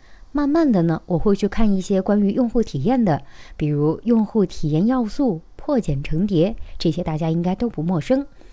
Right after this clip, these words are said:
再后来呢，我会涉猎一些运营相关的书，从零开始学运营、数据挖掘与数据化运营实战。到现在呢，我更倾向于去看非暴力沟通、一胜九败、怪诞行为这种看似不沾边儿的书。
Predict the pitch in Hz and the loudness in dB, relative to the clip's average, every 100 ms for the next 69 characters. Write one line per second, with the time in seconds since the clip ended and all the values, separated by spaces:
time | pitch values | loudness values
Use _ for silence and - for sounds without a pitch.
0 | - - 262 240 277 226 196 220 214 - | -20 -4 -2 2 2 2 2 0 -2 -6
1 | 165 170 175 190 175 - 185 185 185 - | -2 0 0 0 0 0 -2 0 0 2
2 | 262 156 190 220 208 196 185 160 233 240 | 2 2 0 0 0 2 0 0 -2 -2
3 | - - - 170 170 175 190 190 160 143 | -8 -12 -2 0 2 0 -2 0 0 -2
4 | 151 170 175 151 143 156 202 - - - | 0 0 2 2 2 0 -2 -10 -20 -20
5 | - - 302 262 262 294 311 196 170 - | -8 -2 0 2 2 2 2 4 4 2
6 | 180 143 - 294 262 240 233 202 220 170 | -2 -2 0 0 2 0 0 2 2 2
7 | 196 - - 269 - - - 180 160 175 | 0 -2 -2 -2 -2 -10 -4 -2 0 0
8 | 165 175 156 147 160 143 - 208 160 233 | 0 0 0 0 -2 -2 2 2 2 0
9 | 240 220 180 160 165 208 180 185 170 269 | 0 2 2 0 0 -2 0 -2 0 -2
10 | 294 262 190 180 247 - 285 285 - - | 0 0 0 2 2 2 0 -2 -6 -8
11 | 170 151 - 269 202 135 127 262 254 - | -4 -2 0 2 2 0 -2 -2 -2 -6
12 | - - 262 247 220 175 - 185 202 143 | -10 -4 -2 2 0 0 0 0 2 0
13 | - 185 156 156 - 254 175 - 139 175 | 0 0 0 -4 -6 -2 -2 -4 -6 -4
14 | 214 220 247 294 262 - 170 | -4 -2 -2 -2 -2 0 -2